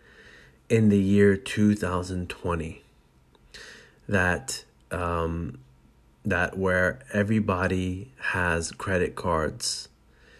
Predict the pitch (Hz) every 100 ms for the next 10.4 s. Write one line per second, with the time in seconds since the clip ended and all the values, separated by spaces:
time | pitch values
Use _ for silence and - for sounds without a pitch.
0 | _ - 101 101 101 98 98 92 92 -
1 | - 85 87 - - - 90 87 - 78
2 | 87 95 85 85 - - 107 104 - -
3 | 98 98 95 82 69 87 82 90 87 90
4 | - - 87 87 - 95 87 82 85 80
5 | _ _ - - - - - - _ _
6 | _ _ _ _ - 107 - 120 131 143
7 | 120 110 110 110 - - 110 104 98 -
8 | 82 - - 117 117 - - 107 107 107
9 | - 98 90 85 85 90 92 98 101 107
10 | 110 110 113